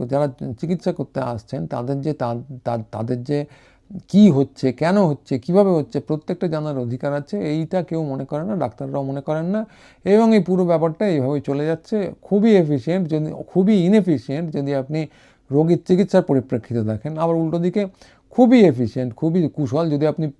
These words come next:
প্রফিট মেকিংয়ের দিক থেকে দেখেন, মুনাফা বানানোর দিক থেকে দেখেন। তো হাসপাতাল তো ঠিক মুনাফা বানানোর কলই নয় একমাত্র, এবং এদের বিলের কোনো মাপ-, মা বাপ নেই বলে নেওয়া ভালো। তো সেক্ষেত্রে দেখতে গেলে এই সিস্টেম, সিস্টেমটাও একই রকম অদক্ষ।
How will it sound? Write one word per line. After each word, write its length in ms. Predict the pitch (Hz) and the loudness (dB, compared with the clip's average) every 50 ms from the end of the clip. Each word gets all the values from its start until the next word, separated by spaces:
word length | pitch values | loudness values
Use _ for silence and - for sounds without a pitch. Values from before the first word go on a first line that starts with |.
| _ _ _ | _ _ _
প্রফিট 360 | - 165 156 156 196 185 175 - - | 4 4 4 4 4 0 -2 -4 -4
মেকিংয়ের 480 | 160 151 147 139 - 143 131 127 120 117 | -4 -4 -4 -4 -4 -4 -2 -2 -4 -4
দিক 140 | - - - - | -6 -8 -8 -8
থেকে 140 | 120 110 | -8 -6
দেখেন, 300 | 113 113 127 117 113 123 | -6 -6 -6 -6 -8 -8
মুনাফা 380 | 127 127 147 175 190 165 135 147 | -4 -2 0 2 2 2 2 0
বানানোর 340 | 139 127 120 117 113 110 107 | -2 -2 -2 -4 -4 -4 -4
দিক 120 | 110 101 - | -4 -6 -6
থেকে 140 | - 113 104 | -10 -10 -8
দেখেন। 340 | 110 107 - - - - 170 - _ _ _ _ - - - _ _ _ | -8 -8 -10 -10 -14 -16 -18 -18 _ _ _ _ -20 -20 -20 _ _ _
তো 80 | - 160 | -4 -2
হাসপাতাল 520 | 120 117 117 113 - - 156 160 165 160 | -2 -2 -2 -4 -4 -6 -6 -4 -4 -4
তো 80 | 156 180 | -2 -2
ঠিক 140 | 151 196 170 | -2 -2 -2
মুনাফা 460 | 165 131 120 117 127 151 147 143 165 | -2 -2 -2 0 0 0 0 0 -2
বানানোর 380 | 165 180 180 180 185 190 185 | -2 -2 0 0 -2 -2 -2
কলই 340 | 175 - 160 156 160 175 180 | -4 -2 -2 -2 0 0 -2
নয় 300 | 175 170 180 202 214 208 | -2 -2 -2 -2 -2 -2
একমাত্র, 540 | 196 185 208 214 233 220 - - 196 170 143 | -4 -4 -4 -4 -4 -6 -4 -2 0 0 0
এবং 180 | 139 147 160 160 | 0 0 0 0
এদের 180 | 156 160 165 | -2 -2 -2
বিলের 360 | 151 147 151 151 160 160 160 | -2 -2 -2 -2 0 0 -2
কোনো 160 | 165 170 170 160 | -2 -4 -4 -6
মাপ-, 280 | 143 139 135 123 - | -6 -6 -6 -6 -6
মা 160 | 135 131 135 | -4 -2 0
বাপ 240 | 135 139 135 127 - | 0 0 0 0 -2
নেই 120 | 127 123 127 | -4 -4 -4
বলে 240 | 120 120 117 117 | -4 -4 -2 -2
নেওয়া 220 | 117 117 117 117 110 | 0 0 0 0 0
ভালো। 260 | 104 104 104 123 175 - _ _ - _ _ _ _ _ _ _ _ | -2 -2 -4 -6 -8 -12 _ _ -20 _ _ _ _ _ _ _ _
তো 100 | - 143 | -6 -4
সেক্ষেত্রে 440 | - - 160 165 202 196 - 220 202 | 0 0 2 2 2 0 0 2 2
দেখতে 280 | 202 196 - - 220 | 2 0 0 0 -2
গেলে 260 | 202 220 226 214 185 180 | 0 0 2 2 2 2
এই 60 | 175 | 2
সিস্টেম, 420 | 175 - 202 175 - 226 220 208 175 160 147 - - 110 - | 0 -2 -2 -2 -2 -2 -2 -2 -2 -4 -6 -8 -10 -6 -4
সিস্টেমটাও 500 | 175 165 160 - 190 185 185 180 220 208 | -4 -4 -4 -4 -4 -4 -2 -2 -2 -2
একই 360 | 170 156 151 139 - - 185 | 0 -2 -2 -2 -2 -2 -2
রকম 580 | 180 180 175 190 190 190 196 202 196 190 - - - - | -2 -2 -2 -2 -4 -4 -2 -4 -4 -6 -8 -10 -10 -4
অদক্ষ। 500 | - 139 135 135 127 113 - - - - | -2 0 0 2 0 0 -2 -10 -20 -20